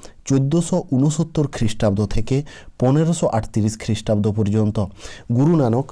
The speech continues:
চোদ্দোশো ঊনসত্তর খ্রিস্টাব্দে পাঞ্জাবের, বর্তমান পাকিস্তানের লাহোরের তালবন্দি গ্রামে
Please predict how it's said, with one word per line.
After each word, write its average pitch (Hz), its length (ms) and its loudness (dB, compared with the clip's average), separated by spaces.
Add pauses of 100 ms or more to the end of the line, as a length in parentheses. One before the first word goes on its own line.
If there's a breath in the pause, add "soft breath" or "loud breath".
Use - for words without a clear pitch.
(300 loud breath)
চোদ্দোশো 147 460 2 (140)
ঊনসত্তর 127 540 0
খ্রিস্টাব্দে 120 520 0 (400 loud breath)
পাঞ্জাবের, 120 520 2 (360 loud breath)
বর্তমান 185 400 0 (120)
পাকিস্তানের 123 600 0 (140)
লাহোরের 110 420 0 (320 loud breath)
তালবন্দি 143 520 2
গ্রামে 107 300 0